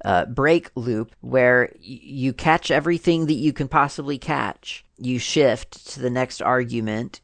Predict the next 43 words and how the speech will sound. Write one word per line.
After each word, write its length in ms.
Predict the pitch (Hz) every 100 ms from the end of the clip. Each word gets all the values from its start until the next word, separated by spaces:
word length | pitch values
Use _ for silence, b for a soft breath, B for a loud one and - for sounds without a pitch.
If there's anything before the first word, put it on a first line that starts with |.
| _
You 120 | - 117
go 160 | 127
back 240 | 123 123 131
up 140 | -
to 40 |
the 140 | 123 120
top, 400 | - 113 113 -
catch 240 | 123 -
everything 400 | 123 113 117 120
you 140 | 107 110
can 140 | 110
catch, 500 | 120 110 104 - -
shift, 460 | - - 120 113 - B
and 160 | - 110
so 220 | 165 160
on 180 | 123 117
until 280 | 135 151
you 160 | 151 139
run 180 | 135 127
out. 260 | 143 117
And 160 | - 139
then 200 | 160 151
you 100 | 143
just 240 | 135 117
dump 260 | - 180 - -
everything 560 | 156 151 180 175 170
left 320 | 143 143 131 175
over 480 | 220 175 113 113 b -
into 680 | 151 151 143 - 143 139 -
an 200 | 123 120
array 540 | 117 156 127 117 113
or 180 | 104 113
into 320 | 131 127 127
a 60 | 113
variable 720 | 127 156 139 107 104 107 B B -
and 160 | 123
assume 320 | 120 - 131
that 220 | 113 123 -
that's 320 | 127 - -
the 160 | 139
thing 380 | - 123 117 117
that 180 | 117 107
you, 580 | 110 110 110 110 107